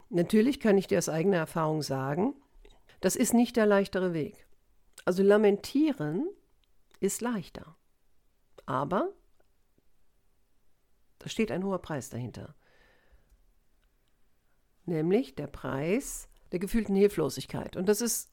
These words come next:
kein schöner Zustand. Als Führungskraft empfehle ich auch immer wieder, die Leute mehr in die Verantwortung zu nehmen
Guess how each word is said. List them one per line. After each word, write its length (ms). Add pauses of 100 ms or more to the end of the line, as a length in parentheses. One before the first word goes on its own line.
(260)
kein 560
schöner 600
Zustand. 640 (1300)
Als 200
Führungskraft 680
empfehle 520
ich 160
auch 120
immer 240
wieder, 420
die 120
Leute 300
mehr 160
in 60
die 60
Verantwortung 600
zu 160
nehmen 520